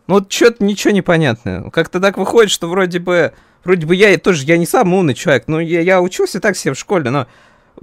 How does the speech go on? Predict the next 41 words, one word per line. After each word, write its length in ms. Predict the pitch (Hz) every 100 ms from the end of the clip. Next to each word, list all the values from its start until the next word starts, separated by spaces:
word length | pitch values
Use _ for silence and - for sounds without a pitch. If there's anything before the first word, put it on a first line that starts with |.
| - -
блин, 260 | 185 196
я 120 | 190
че-то, 280 | 190 208 190
я 160 | 160 202
че-то 240 | - 202
понимаю, 640 | 170 190 202 254 269 147
когда 300 | 101 160 185
я 60 | 160
понимаю, 540 | - 175 185 147 107 -
а 140 | 143
вот 160 | 175 202
че-то 280 | - 240 175
здесь 280 | 139 202 160
вот 160 | -
ничего 280 | 196 - 202
не 100 | 151
понимаю, 480 | - 123 120 98 -
знаете? 520 | - 180 180 - 101 - _ _ _ _ _ _ -
Ка-, 120 | 165
ка-, 140 | - 311
какой-то 580 | - - 233 220 214 175
диссонанс 720 | 147 170 - 247 247 214 -
происходит. 680 | 127 139 - 160 131 104 143
Вр-, 160 | 170
вроде 400 | 160 170 226 202
как 200 | 185 165
два, 320 | 139 226 247 160
два 240 | 180 226
разных 420 | 208 165 156 -
мира 280 | 208 233 156
в 40 |
твоей 260 | - 165 165
голове, 420 | 147 170 196 339
они 180 | 180 156
соединяются. 800 | - 165 165 208 220 160 - 104
Это 220 | 120 156
как, 240 | 156 185 - _ _ _
это 120 | 160
как, 260 | 165 208 -
э, 220 | 135 139 - -
как 140 | 185